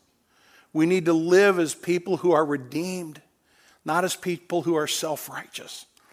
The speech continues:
but as people who understand what it means to receive grace,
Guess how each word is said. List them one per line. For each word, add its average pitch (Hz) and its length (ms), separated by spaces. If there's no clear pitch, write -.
but 170 100
as 147 100
people 185 320
who 180 200
understand 185 640
what 170 140
it 175 120
means 180 320
to 185 100
receive 180 580
grace, 165 380